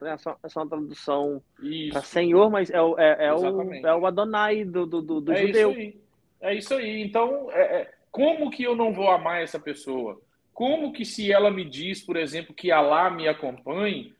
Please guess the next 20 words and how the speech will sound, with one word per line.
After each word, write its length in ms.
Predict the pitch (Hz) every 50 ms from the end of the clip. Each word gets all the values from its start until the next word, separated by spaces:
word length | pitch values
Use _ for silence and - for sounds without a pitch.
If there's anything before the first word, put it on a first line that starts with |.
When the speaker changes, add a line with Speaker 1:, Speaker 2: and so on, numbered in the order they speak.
| _ _
Speaker 2:
eu 80 | 190 196
não 140 | 208 233 208
vou 160 | 185 220 233
agradecer 800 | 233 226 220 214 202 202 180 - - - 185 190 214 226 214
e 100 | 196 185
ser 200 | 156 - - 202
agradecido 680 | 196 190 190 185 175 165 160 156 - - 196 208 190 170
e 40 | -
ser 160 | - 180 165
grato 520 | 147 147 147 156 - - - - - 175 165
e, 200 | 165 160 147 - _ _ _ _ _
e 60 | - 151
ter 300 | - _ 208 214 226 220
amor 560 | 202 185 165 160 175 196 220 226 226 220 220
pelo, 400 | 202 196 196 196 190 190 - 139
pelo 280 | _ 180 185 185 190 165
desejo 560 | 170 180 165 - - 202 240 277 247 190 185
que 80 | - 214
ele 160 | 208 196 - -
tem 360 | 190 196 214 233 240 -